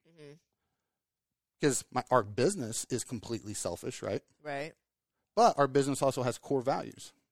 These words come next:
Speaker 2: So our core values wouldn't allow us to treat a customer wrong.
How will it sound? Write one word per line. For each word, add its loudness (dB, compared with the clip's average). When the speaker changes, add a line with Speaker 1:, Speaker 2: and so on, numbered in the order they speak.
Speaker 2:
So 4
our 6
core 2
values 2
wouldn't -2
allow 2
us -6
to -10
treat -6
a -6
customer -2
wrong. -8